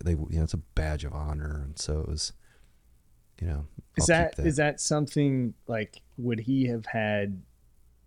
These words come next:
Speaker 2: multiples of those, or was that, like, he had one and he gave you the one he had kind of thing?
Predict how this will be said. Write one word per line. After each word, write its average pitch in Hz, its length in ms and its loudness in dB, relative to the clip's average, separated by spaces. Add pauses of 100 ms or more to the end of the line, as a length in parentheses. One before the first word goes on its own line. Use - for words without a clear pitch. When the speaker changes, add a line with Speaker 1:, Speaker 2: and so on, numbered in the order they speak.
(1300)
Speaker 2:
multiples 143 640 0
of 165 160 0
those, 175 420 4
or 120 120 2
was 110 180 -2
that, 113 300 0 (140)
like, 98 300 -4 (520)
he 131 220 4
had 107 340 2
one 101 400 0
and 95 140 -6
he 107 100 -4
gave 98 280 -6
you 98 120 -12
the 98 100 -14
one 196 400 -14
he 202 200 -12
had - 280 -10 (160)
kind 90 140 -18
of - 80 -20
thing? - 160 -20